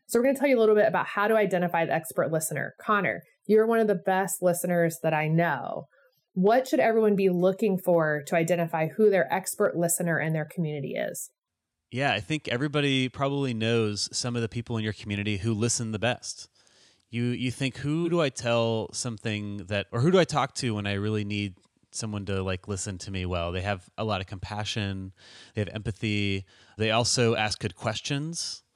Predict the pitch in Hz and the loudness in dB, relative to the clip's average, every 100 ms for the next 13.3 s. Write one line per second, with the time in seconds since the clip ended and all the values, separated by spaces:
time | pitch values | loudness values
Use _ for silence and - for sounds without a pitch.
0 | _ _ - _ _ 104 101 104 - 113 | _ _ -20 _ _ -4 -2 -2 0 0
1 | 107 - _ - 104 110 107 107 104 - | 0 -2 _ -12 -4 0 0 0 -2 -6
2 | 110 110 110 110 - 107 98 - 117 - | -4 -2 -2 -4 -4 -4 -4 -4 -4 -4
3 | - 107 107 113 120 104 101 98 104 101 | -2 -2 0 -2 -2 -4 -4 -4 -4 -4
4 | 101 113 - 120 123 107 95 98 95 104 | -4 -4 -2 -2 0 -2 -2 -4 -4 -6
5 | 98 95 104 95 101 104 101 87 87 - | -4 -6 -6 -4 -4 -6 -6 -6 -6 -10
6 | 104 92 87 92 - - _ 110 101 101 | -10 -8 -8 -12 -20 -20 _ -4 -4 -4
7 | - 101 - 95 98 101 117 110 - 107 | -2 -2 -2 -6 0 2 2 0 0 0
8 | 104 101 101 98 101 - 110 104 95 101 | 0 0 -2 -4 -8 -8 -4 -4 -2 -2
9 | 95 87 - - 95 95 90 95 95 85 | -2 -6 -8 -10 -8 -6 -4 0 0 -2
10 | - _ - 101 95 107 95 104 90 104 | -10 _ -8 -6 -4 -6 -4 0 0 -2
11 | - 107 104 113 98 95 - - - - | -2 -4 -4 -4 -2 -4 -8 -10 -12 -12
12 | - - - - 95 92 92 98 107 104 | -20 -20 -20 -10 -6 -4 -2 0 2 0
13 | 95 - | -2 -4